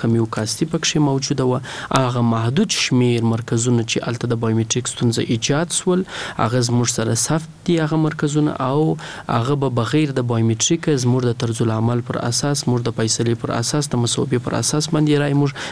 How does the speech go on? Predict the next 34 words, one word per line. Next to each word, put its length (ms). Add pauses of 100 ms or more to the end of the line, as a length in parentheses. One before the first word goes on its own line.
(140)
تایید، 240 (240)
تایید 280
ګرځو. 280 (160)
اما 240 (420)
اصلاحات، 480 (140)
آه، 320
په، 320
د 160
ټاکنو 320
خپلواک 340
کمیسیون 460
ورته 320
ژمن 340
دی، 100
که 220
هغه 220
په 80
کښته 300
سوی 160
وي، 280
که 120
په 80
لوړه 320
سوی، 280
په 120
دې 160
برخه 200
کې 220
اصلاحات 420
رامنځته 480
کیږي، 320
تر 180
څو 100 (520)
ولسمشري 560